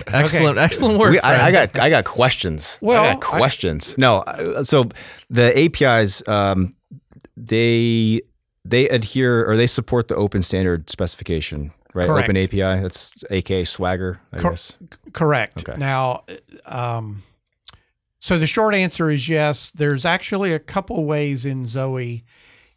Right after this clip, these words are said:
Speaker 1: If you don't have an open A P I
Speaker 3: Mm-hmm.
Speaker 1: spec,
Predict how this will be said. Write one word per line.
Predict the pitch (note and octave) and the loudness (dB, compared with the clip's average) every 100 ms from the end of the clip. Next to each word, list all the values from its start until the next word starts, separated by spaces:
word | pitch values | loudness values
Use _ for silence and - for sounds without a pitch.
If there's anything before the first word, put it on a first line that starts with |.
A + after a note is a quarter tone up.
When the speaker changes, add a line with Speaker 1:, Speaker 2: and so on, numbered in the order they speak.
| _ _ | _ _
Speaker 1:
If | E3+ F3+ F3 - | -4 -4 -6 -6
you | C#3 | -4
don't | B2 A#2 C3+ D#3 E3 - | -4 -4 -2 -2 -6 -14
have | - D3 D3+ D#3+ E3+ E3 - _ | -12 -2 0 2 0 -4 -12 _
an | C#3+ C#3+ | -8 -2
open | D3+ D3+ D3 | -2 -2 -2
A | C#3+ | -4
P | D3 D3+ | -4 -4
I | C#3+ C#3+ | -4 -2
Speaker 3:
Mm-hmm. | G#2+ G2+ | -2 -2
Speaker 1:
spec, | D3 D3+ - - | -2 -4 -8 -20